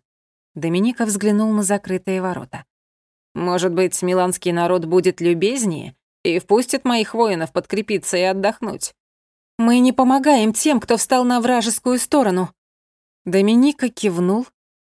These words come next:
коснулся рукой железных ворот. Ему ничего не стоило приказать своим людям отпереть их,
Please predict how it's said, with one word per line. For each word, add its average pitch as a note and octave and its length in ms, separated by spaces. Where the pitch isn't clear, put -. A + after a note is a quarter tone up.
коснулся A#3 640
рукой G3+ 320
железных F#3 580
ворот. - 400
Ему G3 340
ничего G3+ 400
не G3 120
стоило G3 480
приказать F3+ 580
своим F3+ 380
людям F3 380
отпереть F3+ 540
их, - 180